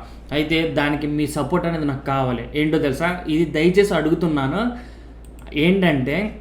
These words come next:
నేను ఎన్ని వీడియోస్ చేసినా, ఎన్ని చేసినా కూడా మీ నుండి నాకు సపోర్ట్ లేకపోతే నేను ఇవి చేయగలరా లేదా చెప్పండి. ఇప్పుడు ఎవరు చూడకపోతే ఏం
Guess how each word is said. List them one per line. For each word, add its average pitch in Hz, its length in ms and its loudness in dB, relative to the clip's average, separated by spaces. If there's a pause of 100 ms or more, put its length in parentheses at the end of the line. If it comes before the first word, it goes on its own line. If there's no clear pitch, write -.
(440)
నేను 185 240 8
ఎన్ని 202 140 6 (100)
వీడియోస్ 196 340 8
చేసినా, 185 240 2 (140)
ఎన్ని 175 140 6 (100)
చేసినా 180 280 4 (140)
కూడా 139 220 2 (920)
మీ 160 280 6
నుండి 185 220 6
నాకు 185 220 -2
సపోర్ట్ 160 380 -2
లేకపోతే 151 480 -2 (480)
నేను 156 320 2 (280)
ఇవి 139 140 0 (100)
చేయగలరా 156 380 4
లేదా 143 200 0
చెప్పండి. 139 260 -4
ఇప్పుడు 151 140 2 (140)
ఎవరు 175 160 6 (100)
చూడకపోతే 180 500 2 (680)
ఏం 180 180 8